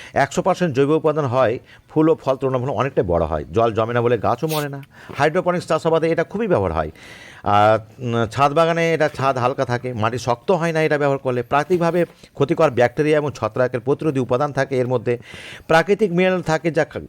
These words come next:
উদ্ভিদের খাদ্য তৈরিতে অনেকটা ব্যবহার করতে হয়। এর মধ্যে কী আছে জানেন? অবাক হয়ে যাবেন। পিএইচ এর মাত্রা এর মাত্র চার পয়েন্ট দুই থেকে ছয় পয়েন্ট দুই এর মধ্যে থাকে।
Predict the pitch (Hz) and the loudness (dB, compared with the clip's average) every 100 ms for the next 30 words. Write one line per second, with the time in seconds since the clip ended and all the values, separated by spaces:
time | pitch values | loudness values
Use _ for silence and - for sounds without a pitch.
0 | - 127 131 147 147 - 117 131 147 139 | -6 -4 -2 0 0 0 -2 0 0 2
1 | 135 131 156 - 147 131 127 127 127 113 | 0 0 -2 -2 0 0 0 0 -2 -4
2 | 117 - - 160 165 156 165 170 156 165 | -6 -8 -2 0 0 -2 0 0 2 -2
3 | 170 127 151 139 101 98 92 - 175 175 | 2 2 2 0 0 0 -4 0 0 2
4 | 165 165 170 170 160 156 175 175 - - | 2 0 2 0 2 0 0 -4 -4 -16
5 | - - 143 139 160 165 151 - 139 160 | -10 0 0 2 0 0 -4 -8 -2 0
6 | 160 156 160 147 147 151 139 139 120 101 | 0 -2 0 0 0 0 0 0 2 2
7 | 85 80 80 | 0 -2 -4